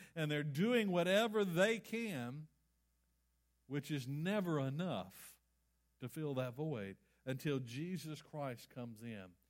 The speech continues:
But we do need to take an opportunity to speak. We're being persecuted. The church is being persecuted. Christians are being persecuted. And what does that do? But it's giving us an opportunity to speak up.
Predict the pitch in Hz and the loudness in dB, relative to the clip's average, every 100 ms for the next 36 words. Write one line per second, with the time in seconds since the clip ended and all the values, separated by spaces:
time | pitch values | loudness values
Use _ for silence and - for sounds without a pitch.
0 | _ _ _ 127 147 151 160 143 175 208 | _ _ _ 0 2 4 2 4 2 2
1 | 180 175 160 156 175 160 156 143 139 131 | 2 0 0 -2 -2 -2 -4 -4 -4 -6
2 | - 139 123 131 110 101 - 147 110 92 | -8 -6 -6 -6 -8 -10 -10 -8 -8 -10
3 | _ _ _ 120 143 175 160 156 127 - | _ _ _ 0 2 4 2 0 -4 -8
4 | 170 156 - 120 - 110 98 90 _ _ | -6 -6 -8 -14 -8 -8 -8 -12 _ _
5 | _ _ 107 117 - 175 180 170 143 135 | _ _ -8 -8 -4 -2 -2 -4 -8 -6
6 | 127 139 127 143 135 131 117 123 139 160 | -2 -2 -2 -6 -6 -8 -8 -4 -4 -4
7 | - 180 180 - 156 143 131 - _ - | -6 -6 -4 -6 -8 -6 -8 -14 _ 0
8 | 131 123 131 120 - 131 - 117 - 120 | 0 2 0 -2 -6 -6 -6 -14 -8 -4
9 | 123 139 - _ _ 147 139 123 170 - | -2 -4 -8 _ _ -2 0 0 -2 -2
10 | 156 139 143 139 135 143 131 127 120 117 | -6 -2 0 -2 -4 -2 0 0 -2 -4
11 | 110 113 117 160 165 160 156 147 143 - | -6 -10 -4 -2 0 -2 -2 -2 -2 -4
12 | 120 - 131 127 120 - 123 107 - 107 | -10 -8 -8 -8 -10 -10 -10 -10 -12 -14
13 | 98 - - 110 - 98 90 | -14 -16 -14 -14 -12 -12 -14